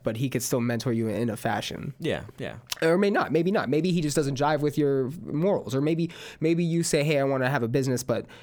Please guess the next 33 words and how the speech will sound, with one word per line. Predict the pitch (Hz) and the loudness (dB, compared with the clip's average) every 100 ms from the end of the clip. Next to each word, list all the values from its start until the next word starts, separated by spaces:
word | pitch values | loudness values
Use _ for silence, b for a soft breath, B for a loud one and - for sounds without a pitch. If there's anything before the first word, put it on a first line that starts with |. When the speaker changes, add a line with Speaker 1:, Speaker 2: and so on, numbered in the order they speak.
| B | B
Speaker 1:
this | 117 117 - 139 147 | -8 -8 0 0 2
is | 127 | 0
my | 123 101 | 0 0
business | 127 120 107 | 0 -2 -2
ethics | 104 - 104 | -4 -6 -6
that | 104 104 | -2 0
I'm | 123 | 2
gonna | 104 | 0
base | 101 - 110 107 - | -4 -4 -4 -2 -4
the | 113 | -2
foundation | 117 110 107 117 | -2 0 -2 -2
of | 104 | -4
my, | 98 98 | -4 -4
of | 87 104 | -4 -4
my, | 101 | -4
of | 98 113 110 | -4 -4 -4
my | 98 | -4
business | 113 113 - | -4 -4 -4
or | |
my | 107 | -6
company | 101 120 104 104 | -4 -4 -4 -4
on." | 120 123 110 | -2 -2 -2
And | |
maybe | 117 123 | -2 -2
he | 127 | -2
doesn't | 143 131 | -2 -2
align | 151 147 147 | -2 -4 -4
with | 180 | -2
that. | 120 | -2
And | 147 | -2
maybe | 165 | -2
he's | 170 151 | -4 -2
not. | 180 - | -2 -2